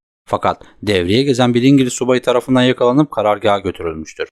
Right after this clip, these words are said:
Burada üzeri aranan Himmler'in evraklarının sahte olduğu anlaşılmıştı. Himmler,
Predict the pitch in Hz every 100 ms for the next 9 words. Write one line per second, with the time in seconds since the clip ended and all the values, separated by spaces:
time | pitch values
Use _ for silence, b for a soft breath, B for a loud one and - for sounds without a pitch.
0 | _ _ _ _ 131 160 135 107 104 98
1 | 92 92 90 85 92 139 139 143 143 143
2 | 143 - 139 - 127 135 156 135 131 -
3 | 110 101 - 90 85 - - - _ _
4 | _ _ - 82 87 135